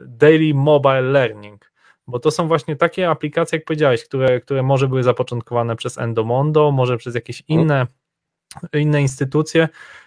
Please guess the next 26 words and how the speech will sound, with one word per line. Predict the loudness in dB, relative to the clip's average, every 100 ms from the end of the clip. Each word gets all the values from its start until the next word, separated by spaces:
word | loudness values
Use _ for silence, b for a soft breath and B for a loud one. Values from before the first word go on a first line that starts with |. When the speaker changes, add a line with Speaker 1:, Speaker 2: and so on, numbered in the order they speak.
| B
Speaker 1:
gdzie | -2 2
właśnie, | 4 2 2 2 2 0 _ _ _ _ -2
e, | 2 2
chcę | 2 -2
się | 2
nauczyć | 2 2 -2 -2
medytować | 0 4 4 4 0 -2
i | -2
coś | 0 0
motywuje | -4 -4 -2 0 0
mnie, | 0 0
żebym | 0 -2 -2
wykroił | -4 0 4 6 6 0 -6 _ _
codziennie | -6 0 0 2 0 -2 -2
te | 0 0
piętnaście | 0 -6 -6 -8 -8 -10
minut, | -8 -8 -10 -20 -4
albo | -4 -2 -2
żebym | -2 -2 -2
piętnaście | -2 -2 -2 -2
minut | -4
poćwiczył | -2 -4 -2 -2 -2 -6
Speaker 2:
Mhm. | -10 -10
Speaker 1:
w | 2
domu | 4 4 -2
nawet. | -10 -14 -18 _